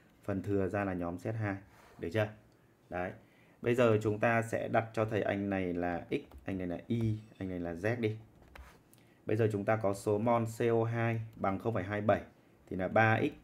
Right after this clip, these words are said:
cộng với tám y cộng với Z thì nó bằng không phẩy hai mươi bảy. Số mol nước của chúng ta thì bảo toàn hydro. Thì anh đầu tiên là ba với một là bốn, hydro là hai x,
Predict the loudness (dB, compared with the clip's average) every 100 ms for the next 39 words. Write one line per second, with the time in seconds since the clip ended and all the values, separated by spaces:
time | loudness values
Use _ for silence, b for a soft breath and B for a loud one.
0 | -10 0 0 0 -2 0 0 0 -2 -2
1 | 0 -2 -2 0 0 0 -2 -2 -2 -2
2 | -2 -8 -20 _ -10 -6 -4 -2 -4 -4
3 | -6 -4 -6 -6 -4 -2 0 -2 -4 -10
4 | -20 _ -20 b b b b b b -4
5 | 0 4 4 4 2 0 -2 -2 0 0
6 | 0 -2 0 0 2 2 4 2 0 -8
7 | _ _ -4 0 4 4 4 4 4 4
8 | 4 2 2 2 2 2 0 0 0 2
9 | 0